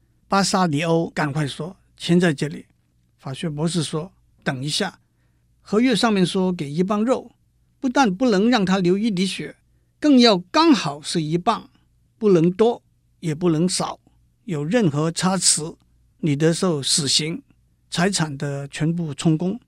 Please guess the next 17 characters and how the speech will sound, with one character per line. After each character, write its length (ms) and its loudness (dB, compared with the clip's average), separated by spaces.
萨 200 -4
洛 160 -6
克 160 -6
说 300 -8
：“那 160 0
我 160 -2
接 160 0
受 260 0
原 180 0
来 140 -2
的 160 -6
借 180 -2
款， 240 -8
让 180 0
我 100 -2
走 220 -6
吧。” 240 -4